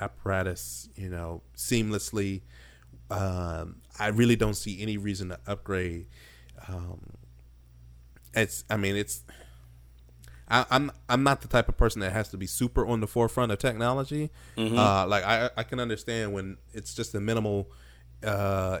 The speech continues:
Speaker 1: incremental addition to a system. Um, I mean, my games are running fine. I got Madden on here. You know what
Speaker 2: Mm-hmm.
Speaker 1: I mean? Packers are wrecking shop. So I, I don't need to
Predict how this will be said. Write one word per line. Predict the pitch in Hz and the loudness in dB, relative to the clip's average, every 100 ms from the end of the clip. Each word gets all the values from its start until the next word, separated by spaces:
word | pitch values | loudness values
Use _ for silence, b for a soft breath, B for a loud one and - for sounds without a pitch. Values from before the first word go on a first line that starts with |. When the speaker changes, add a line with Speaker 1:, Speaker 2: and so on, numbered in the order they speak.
| - | -2
Speaker 1:
incremental | 117 - 107 104 - 113 104 98 - | -2 0 2 2 2 2 2 0 -4
addition | 101 101 104 110 95 | -2 2 2 2 -2
to | - 104 | -2 0
a | 95 | 0
system. | - 110 - 117 110 - B B B B 98 | 0 -2 -2 -2 -2 -10 B B B B -6
Um, | 98 98 95 92 90 90 | -2 0 0 -2 -4 -6
I | 101 | -2
mean, | 98 | 0
my | 101 110 | 0 0
games | 110 113 107 104 | 0 -2 -2 -2
are | |
running | 101 107 98 | 0 -2 0
fine. | 113 107 107 | 2 2 2
I | 107 | 2
got | 107 | 2
Madden | 101 104 104 101 | 2 2 2 0
on | 101 98 | -4 -4
here. | 92 101 101 101 b b b | -4 -2 -2 -6 b b b
You | 98 | -6
know | 98 | -2
what | 123 | 0
Speaker 2:
Mm-hmm. | 123 | 0
Speaker 1:
I | |
mean? | 123 95 | 0 0
Packers | 113 104 110 98 | 2 2 0 -2
are | 98 | -2
wrecking | 104 - 98 | -2 -4 -8
shop. | - 101 98 - - | -4 -2 -2 -4 -14
So | - 104 90 87 | -10 -6 -4 -2
I, | 101 101 104 | -2 -2 2
I | |
don't | 107 107 | 2 4
need | 110 104 | 2 4
to | 104 98 | 6 6